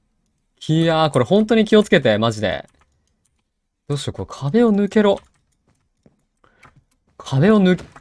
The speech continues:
あ、いけた！やっぱい-、どっか行けると思ったんだよ。何？な、なにここ？び-、びっ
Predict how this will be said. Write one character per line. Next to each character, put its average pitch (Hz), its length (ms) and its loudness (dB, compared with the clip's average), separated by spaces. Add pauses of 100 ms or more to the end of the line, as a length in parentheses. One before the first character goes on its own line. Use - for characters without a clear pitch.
(120)
あ、 277 80 8
い 233 60 4
け 294 80 2
た！ 277 220 2 (420)
や 277 80 4
っ 285 60 -4
ぱ 208 100 0
い-、 190 100 0
ど 240 140 0
っ 240 40 -4
か 202 100 2
行 180 80 0
け 226 60 2
る 208 40 0
と 202 80 4
思 208 80 2
っ 214 60 -2
た 208 100 0
ん 165 60 0
だ 147 80 2
よ。 156 200 0 (1200)
何？ 143 260 -8 (1500)
な、 175 100 -6
な 180 180 -4
に 165 80 -2
こ 160 100 -2
こ？ 160 220 0 (2000)
び-、 175 440 2
び 208 100 6
っ 208 100 -2